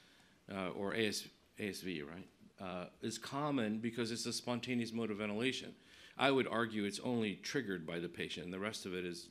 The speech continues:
has nothing to do with human breathing at all. And, uh, if you look, it's not any different, uh, in terms of the diaphragm function. After hou-, these are hours of ventilation. This is done with a rat. Rat models seem to be the best in terms of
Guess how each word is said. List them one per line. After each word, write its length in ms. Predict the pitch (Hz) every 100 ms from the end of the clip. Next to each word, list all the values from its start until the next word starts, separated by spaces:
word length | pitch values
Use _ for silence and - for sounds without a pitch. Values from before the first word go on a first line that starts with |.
| -
has 160 | 101 92
nothing 220 | 107 104
to 80 | 90
do 180 | 92 87
with 160 | 85 85 - -
human 300 | - 98 87
breathing 360 | 85 85 87 -
at 60 |
all. 380 | 90 107 78 - - - - - - - - - -
And, 380 | 104 98 95 95
uh, 140 | 95
if 160 | 104 107
you 100 | 117
look, 440 | 139 170 110 104
it's 160 | 110 -
not 180 | 147 175
any 180 | 190 170
different, 680 | 107 160 - 120 87 101 -
uh, 160 | 107 104
in 80 | 107
terms 300 | 127 113 113
of 240 | 101 98 - - - - -
the 100 | 113
diaphragm 540 | 113 117 143 110 82
function. 600 | - 87 82 - 62 64 - - - 113
After 340 | 110 - 104
hou-, 200 | 101 117
these 200 | 117 135
are 80 | 123
hours 420 | - 117 120 107 101
of 80 |
ventilation. 440 | 95 98 92 92 113
This 80 | 127
is 60 |
done 220 | 135 135
with 140 | 123 95
a 60 |
rat. 440 | 90 92 95 110 - - - - -
Rat 260 | 110 156 -
models 320 | 143 135 131
seem 160 | 135 123
to 100 | 113
be 120 | 113
the 100 | 92
best 460 | 85 95 113 -
in 160 | 98 87
terms 320 | - 107 95
of 160 | 90